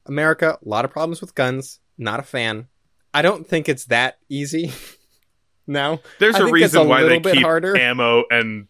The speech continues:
Speaker 2: and guns
Speaker 1: Yeah,
Speaker 2: in
Speaker 1: I don't
Speaker 2: a separate
Speaker 1: think you,
Speaker 2: place.
Speaker 1: I don't think you can go to
Speaker 2: And
Speaker 1: a gun store and be like,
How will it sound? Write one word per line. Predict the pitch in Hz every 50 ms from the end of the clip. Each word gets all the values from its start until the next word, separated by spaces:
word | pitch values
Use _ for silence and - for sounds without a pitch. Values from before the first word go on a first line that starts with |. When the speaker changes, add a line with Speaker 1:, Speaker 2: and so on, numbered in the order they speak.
| _ - _
Speaker 2:
and | 120 117 110 104 101 104 92
guns | 123 120 113 107 107 110
Speaker 1:
Yeah, | 135 123 120 113
Speaker 2:
in | - -
Speaker 1:
I | 139 151
don't | 175 202 226
Speaker 2:
a | 202
separate | - 240 202
Speaker 1:
think | 185 185 185
you, | 185
Speaker 2:
place. | - 123 107 -
Speaker 1:
I | 156
don't | 180 202
think | 214 208 175
you | 175 170
can | 156 131
go | 123 123 143
to | 147 139
Speaker 2:
And | 139 131
Speaker 1:
a |
gun | 127 123 123 123
store | 123 - - 127 113 110 110 107 107 -
and | - 117 117 110
be | 113 117
like, | 117 113 110 107 104 -